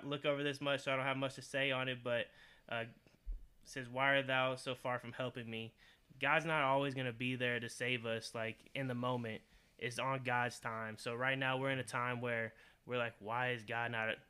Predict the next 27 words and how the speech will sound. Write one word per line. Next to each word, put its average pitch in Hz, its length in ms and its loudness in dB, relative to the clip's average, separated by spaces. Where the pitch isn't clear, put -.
helping 135 380 0
out? 131 180 2
Why 127 220 2
is 127 120 -2
this 123 160 -8
all 123 200 0
going 120 280 -2
on?" 120 360 0
Uh, 113 300 0
God 151 220 8
has 147 180 8
a 120 40 -4
plan, 117 380 -4
man. 113 180 0
I, 139 360 8
I 156 40 6
t-, 151 60 -12
totally 160 340 4
believe 143 340 0
in 147 80 2
it. 143 140 -4
Things 165 200 2
happen 151 260 4
for 147 180 0
a 143 60 2
reason. 139 480 -2
Um, 113 360 -6